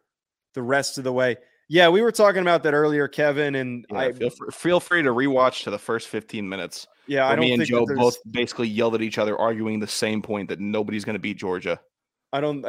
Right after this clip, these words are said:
Speaker 1: yeah, I don't think that there's, there's any debate there. Casuals propped up Clemson. Yeah, absolutely. Those that were just reading off of a resume were
Speaker 2: A thousand percent. A
Speaker 1: were propping him
Speaker 2: thousand
Speaker 1: up.
Speaker 2: percent, Colin. They,
Speaker 1: I,
Speaker 2: the
Speaker 1: I'm
Speaker 2: casuals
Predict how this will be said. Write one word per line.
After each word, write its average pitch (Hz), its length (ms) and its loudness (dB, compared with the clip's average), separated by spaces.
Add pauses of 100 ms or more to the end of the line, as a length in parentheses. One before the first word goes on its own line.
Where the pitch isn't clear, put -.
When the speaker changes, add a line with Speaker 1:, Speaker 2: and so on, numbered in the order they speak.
Speaker 1:
yeah, 135 160 0
I - 20 0
don't 143 180 -4
think 143 200 -8
that 135 180 -8
there's, 123 400 -6
there's 120 220 -8
any 123 160 -4
debate 120 340 -6
there. 120 140 -4
Casuals 180 520 2
propped 160 300 2
up 143 100 -6
Clemson. 135 320 -6
Yeah, 143 140 2
absolutely. 147 640 0
Those 151 300 2
that 160 120 -2
were 147 100 -2
just 135 220 -8
reading 143 320 -2
off 135 220 -2
of 120 100 -8
a 123 60 -6
resume 123 500 0
were 117 400 -2
Speaker 2:
A 101 100 -6
thousand 104 680 -2
percent. 92 440 -12 (200)
A - 80 -14
Speaker 1:
were 131 80 -8
propping - 20 -12
him 120 200 0
Speaker 2:
thousand 110 240 -2
Speaker 1:
up. 85 60 -6
Speaker 2:
percent, 92 320 -8
Colin. 69 300 -8 (800)
They, 143 240 6
Speaker 1:
I, 156 80 4
Speaker 2:
the 180 60 -2
Speaker 1:
I'm 165 60 -14 (200)
Speaker 2:
casuals 165 720 2